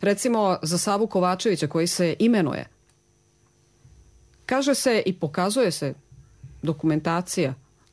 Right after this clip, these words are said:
vojna, opet potkrepljena, potkrepljena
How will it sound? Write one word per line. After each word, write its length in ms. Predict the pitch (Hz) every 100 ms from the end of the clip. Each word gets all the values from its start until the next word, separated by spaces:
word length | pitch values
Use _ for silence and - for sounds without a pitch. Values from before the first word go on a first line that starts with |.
| 151
vojna, 680 | 143 135 185 214 180 143 151
opet 320 | 165 165 -
potkrepljena, 1200 | - 165 - 170 165 143 143 143 139 139 - - - - - _
potkrepljena 920 | 156 - 151 156 151 147 139 135 135